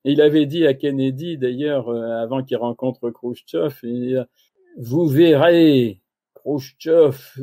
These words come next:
Khrouchtchev, vous vous ferez une opinion,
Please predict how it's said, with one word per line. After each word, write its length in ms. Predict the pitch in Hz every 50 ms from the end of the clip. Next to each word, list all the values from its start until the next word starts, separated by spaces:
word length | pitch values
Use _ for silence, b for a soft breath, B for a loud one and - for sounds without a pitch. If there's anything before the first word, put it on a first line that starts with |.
| 131 127
Khrouchtchev, 640 | - 160 165 156 - - - 175 175 165 143 135 -
vous 160 | 131 139 139
vous 200 | 135 147 160 139
ferez 260 | - - 135 147 160
une 140 | 156 156 156
opinion, 640 | 151 147 139 143 147 147 151 160 175 180 170 139